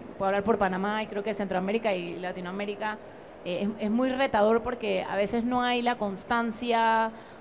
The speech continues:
o las políticas de Estado o las empresas también ven otras necesidades más urgentes dent-, dentro de un país. Entonces, eh, traer a esas personas,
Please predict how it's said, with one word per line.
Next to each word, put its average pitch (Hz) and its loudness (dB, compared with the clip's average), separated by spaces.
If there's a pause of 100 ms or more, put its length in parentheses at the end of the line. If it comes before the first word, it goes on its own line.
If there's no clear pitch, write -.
(140)
o 208 4
las 208 4
políticas 226 0
de 208 2
Estado 214 6 (400)
o 233 4
las 220 4
empresas 233 2 (340)
también 240 4
ven 269 2
otras 262 2
necesidades 226 4 (240)
más 220 -2
urgentes 247 2
dent-, 226 -2
dentro 226 4
de 226 8
un 220 2
país. 196 0 (440)
Entonces, 233 2
eh, 202 -2
traer 214 6
a 254 4
esas 262 2
personas, 233 2